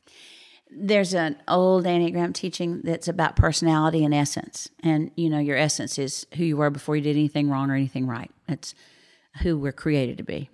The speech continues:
And personality is all this other stuff we do that we now have numbers for in our world. And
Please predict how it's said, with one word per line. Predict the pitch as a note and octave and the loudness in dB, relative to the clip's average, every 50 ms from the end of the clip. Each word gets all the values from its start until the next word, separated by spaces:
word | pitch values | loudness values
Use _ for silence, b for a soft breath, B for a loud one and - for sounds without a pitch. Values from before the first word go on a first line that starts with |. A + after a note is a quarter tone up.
| _ _ | _ _
And | D#3 D3 | -4 0
personality | - E3+ D3+ - - E3 D#3+ D3+ C#3+ D3 D3 D3 | 0 0 0 2 2 2 4 4 4 2 0 0
is | C#3+ C3+ D3 | -2 -2 -2
all | C3+ C3+ C#3+ | -2 -2 -2
this | C#3 D3+ C#3+ - | -2 -4 -4 -2
other | D#3 D#3 C#3+ | -2 -2 -2
stuff | B2 - - B2+ B2 - - | -4 -6 -6 -8 -8 -8 -8
we | B2+ | -10
do | C3 - B2+ B2+ C3+ | -8 -6 -4 -4 -4
that | C3 B2+ - - | -4 -6 -6 -6
we | C3+ C3+ | -4 -4
now | C3 C3 B2 B2 B2+ | -2 -2 -2 -4 -4
have | B2+ B2+ A#2+ B2+ C3+ | -4 -6 -6 -4 -2
numbers | C#3 C#3 B2+ - - - - | -2 -2 -2 -4 -8 -10 -8
for | - D#2 C2+ - G#2+ B B B B B B B B | -8 -8 -6 -6 -8 B B B B B B B B
in | C#3+ C#3+ C#3 | 0 0 2
our | B2+ B2+ B2 | 2 2 0
world. | G#2+ E2+ C2+ - - - - B B B B B B B B B B B B B B B | -2 -6 -8 -8 -12 -16 -18 B B B B B B B B B B B B B B B
And | - F3+ F3 E3 D#3+ D#3 D#3 D#3 D#3 D#3 - | 2 4 6 6 6 4 2 0 -2 -2 -6